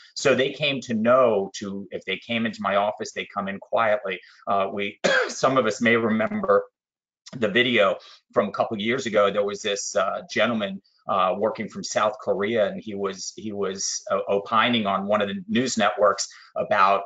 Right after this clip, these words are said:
you know, the con-, the current political conditions in, you know, between South and North Korea, and in walks his toddler, sort of proud and haughty, just walking in, and then the nanny reaches in behind, or the mother, I forget who it was, to, to take the child back out.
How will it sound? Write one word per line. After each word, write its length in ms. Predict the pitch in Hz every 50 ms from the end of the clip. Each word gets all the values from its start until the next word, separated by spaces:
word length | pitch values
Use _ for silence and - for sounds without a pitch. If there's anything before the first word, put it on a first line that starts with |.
| - -
you 240 | 98 107 101 113 107
know, 140 | 107 101 98
the 120 | 101 101
con-, 220 | - - 123 110 -
the 80 | - 110
current 300 | - - 123 117 117 -
political 380 | - 117 113 117 113 - 117 104
conditions 640 | - 120 110 98 127 131 - - 107 98 95 - - -
in, 360 | 110 107 107 104 104 104 98 95 - - -
you 120 | - 113 107
know, 100 | 101 98
between 340 | 98 98 - 113 104 95
South 320 | 95 - - 101 101 107 - -
and 80 | 101
North 200 | 104 104 104 107 -
Korea, 380 | - 117 135 156 151 127 120 - - - - - -
and 140 | 139 135 135
in 240 | - 147 143 143 139
walks 340 | - 127 127 110 - - -
his 380 | 131 120 120 113 110 110 -
toddler, 580 | - - - 143 156 - - 110 104 101 101 - - - _ _ -
sort 280 | - - 143 131 123
of 100 | 117 104 - - -
proud 320 | - 139 135 139 143 131
and 120 | 127 110
haughty, 440 | 107 - - 131 131 135 135 131 131
just 200 | 113 110 104 - -
walking 460 | 117 117 131 127 - - 135 120 113
in, 240 | 123 123 123 127 123
and 100 | 117 110
then 120 | 117 117
the 80 | 113 101
nanny 340 | 101 101 113 - 120 117 117 -
reaches 400 | 107 110 110 - - - - -
in 100 | 113 113
behind, 480 | - - - 113 110 110 110 107 107 107
or 40 |
the 100 | - - 98
mother, 200 | 104 101 101 95
I 100 | 90 -
forget 180 | - - - -
who 120 | - -
it 80 | 95 -
was, 240 | 98 98 98 - -
to, 160 | - 95 - -
to 120 | - 98
take 240 | - - 117 113 - -
the 60 | 107
child 380 | - - 113 104 104 104 101
back 220 | 101 98 95 - - 127
out. 220 | 123 127 117 110